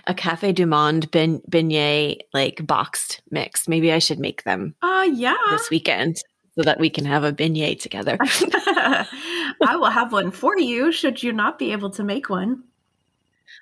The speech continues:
Speaker 1: Well, I'm gonna give it a try. It's been sitting in there. I found it, like, World Market, uh, like, weeks ago, and I just was like, "Oh, I'll try that sometime. This might
Speaker 2: Nice.
Speaker 1: be the good weekend."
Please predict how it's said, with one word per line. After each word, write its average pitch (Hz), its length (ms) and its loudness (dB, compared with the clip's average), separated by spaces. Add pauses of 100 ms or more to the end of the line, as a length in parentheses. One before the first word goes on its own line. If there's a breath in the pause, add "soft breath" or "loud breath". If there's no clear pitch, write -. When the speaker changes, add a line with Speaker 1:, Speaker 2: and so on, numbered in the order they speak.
(180 soft breath)
Speaker 1:
Well, 175 280 0
I'm 160 100 2
gonna 208 120 6
give 208 120 4
it 175 60 0
a - 20 -4
try. 185 220 2
It's 127 160 0
been 175 140 2
sitting 190 240 4
in 151 100 2
there. 98 120 0
I 139 80 2
found 175 240 2
it, 170 140 4
like, 117 180 2
World 147 380 2 (220)
Market, 139 520 0
uh, 175 160 -4
like, 180 200 2 (640)
weeks 170 320 2
ago, 92 240 4
and 143 100 -2
I 135 60 0
just 139 180 -6 (140)
was 160 100 0
like, 165 140 0 (100)
"Oh, 294 100 2 (220)
I'll 453 120 2
try 135 220 2
that 127 220 2
sometime. 165 380 0 (240)
This 165 140 2
might 151 80 4
Speaker 2:
Nice. 208 180 2
Speaker 1:
be 226 80 0
the 254 80 -4
good 311 180 2
weekend." 185 440 2